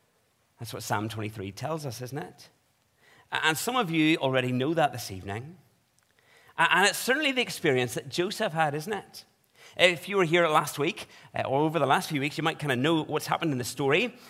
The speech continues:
Uh, Joseph have, has, uh, been sold by his brothers, um, and he has found himself in Egypt. Uh, he's been working for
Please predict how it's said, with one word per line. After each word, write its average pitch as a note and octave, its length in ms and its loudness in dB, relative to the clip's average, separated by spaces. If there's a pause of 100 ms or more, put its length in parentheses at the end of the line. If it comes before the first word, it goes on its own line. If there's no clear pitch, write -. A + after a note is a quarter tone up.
(160)
Uh, C3 120 4
Joseph G3+ 500 0
have, D#3+ 380 4 (100)
has, B2+ 300 2
uh, A#2 140 4
been B2 200 -2
sold G#3 360 0
by D#3 120 6
his C3+ 220 -2
brothers, F3 640 0 (640)
um, G#2 360 -2 (200)
and G#2+ 340 -2
he A#2 200 -10
has A2+ 180 -6
found D3+ 180 0
himself B2 400 -2
in A2 180 -8
Egypt. C3+ 600 -6 (640)
Uh, G#2+ 220 0
he's C3+ 240 -4
been D#3 200 2
working F#3+ 300 0
for C#3 340 0